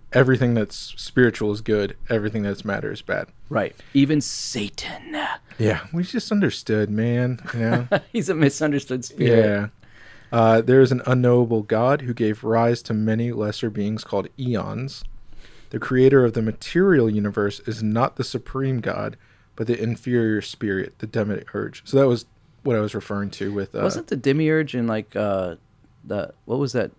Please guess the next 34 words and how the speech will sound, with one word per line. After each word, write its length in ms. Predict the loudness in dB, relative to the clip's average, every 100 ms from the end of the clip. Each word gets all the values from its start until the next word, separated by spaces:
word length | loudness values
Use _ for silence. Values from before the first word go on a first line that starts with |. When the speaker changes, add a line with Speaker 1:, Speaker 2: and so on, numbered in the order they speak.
| _ _ _
Speaker 2:
that 240 | -6 -6 -8
show 320 | -6 -4 -2
that 180 | -6 -8
came 220 | -8 -6
on 160 | -6 -6
Netflix, 580 | -8 -8 -8 -8 -12 -12
the, 320 | -10 -10 -14 -18 -20 -20 -16
with 160 | -12
the 100 | -12
kids 580 | -10 -8 -8 -8 -16 -20 _ _
and 180 | -10 -8
all? 240 | -8 -10 -14 _ _ -20 -20 -20 -20 -20 _ _ -10
Remember? 140 | -4
Speaker 1:
Stranger 300 | 0 0 0
Things? 260 | 0 -2 2
Speaker 2:
Yeah. 300 | 2 2 -2 -6
Wasn't 200 | 2 4
Speaker 1:
Oh, 200 | 4 2 -2
I 80 |
don't 120 | -2 -2
know. 100 | -2
I 40 |
didn't 160 | -2 -2
watch 100 | -2
Speaker 2:
isn't, 180 | -2 -2 2
Speaker 1:
it. 40 |
Speaker 2:
wasn't, 300 | 0 0 -6 -8
you 160 | -2
haven't 180 | -2 -2
watched 180 | -4 -8
Stranger 380 | -6 -2 -2 -2
Things? 340 | -2 -2 -4
Speaker 1:
No. 300 | -4 -6 -6 -10 -14
Speaker 2:
What? 640 | -14 -10 -4 -2 -4 -6